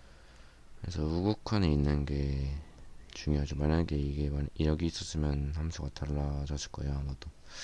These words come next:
어쨌든 이제 지엑스가 이렇게 있고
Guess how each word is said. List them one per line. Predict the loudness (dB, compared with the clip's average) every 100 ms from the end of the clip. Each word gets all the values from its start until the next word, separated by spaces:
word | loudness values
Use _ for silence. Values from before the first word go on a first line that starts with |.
| -10 -10 -10 -12 -14 -16 -16 -20 -20 -20 -20 -20 -20 -10
어쨌든 | -6 0 2 6
이제 | 8 6
지엑스가 | 4 8 8 8 4
이렇게 | 4 2 0
있고 | 0 4 6 6 4